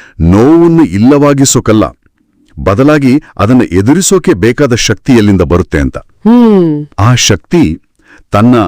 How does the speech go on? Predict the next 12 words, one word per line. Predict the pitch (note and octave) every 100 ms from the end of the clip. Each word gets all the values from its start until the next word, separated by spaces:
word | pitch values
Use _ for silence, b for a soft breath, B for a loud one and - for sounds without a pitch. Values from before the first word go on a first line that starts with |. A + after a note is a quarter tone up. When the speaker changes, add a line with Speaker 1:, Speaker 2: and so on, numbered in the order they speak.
| -
Speaker 1:
ನಾನು | E2+ E2+ F2 B2 E3+ D#3+
ಅನ್ನೋದನ್ನ | B2 A#2 A2 G2+
ಮೀರಿ | D#2+ F#2+ E3 A#2 - _ b b b E2+
ಆ | E2+
ದೈವದ | C2 F2+ B2 B2+
ಜೊತೆ | G2 - - G#2+ G#2 b b
ಮತ್ತೆ | G2+ -
ಶರಣರ | G2 - A2+ D3+ D#3+
ಸಮುದಾಯದ | E3+ B2 C3 C#3+ C#3
ಜೊತೆ | A2 A#2 G2
ಬೆಸೆದುಕೊಂಡಾಗ | D2 - C3+ D3 B2+ A2+ C#3
ಸಿಗುತ್ತೆ. | F3+ G#2 D#2+ - D2+ B1